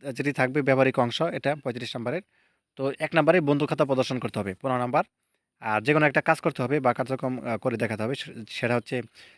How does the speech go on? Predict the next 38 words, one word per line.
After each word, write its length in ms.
যেমন 140
হাতে 380
তাল 380
দিয়ে, 320
আহ, 480
স্বরগুলো 420
অনুসরণ 420
করো 280
বা 80
বৈশাখী 480
উৎসবকে 340
কেন্দ্র 260
করে 180
একটি 240
গান 500
পরিবেশন 340
করো, 200
ঠিক 80
আছে? 200
যে 160
কোনো 120
একটা 160
গান 360
পরিবেশন 380
করলে 180
পারলে, 200
আহ, 260
তুমি 180
হচ্ছে 160
বিশ 240
নাম্বার 160
পাবে। 280
বা 160
গ্রাম্য 300
প্রকৃতির 480
চিত্র 260
অঙ্কন 240
করো, 200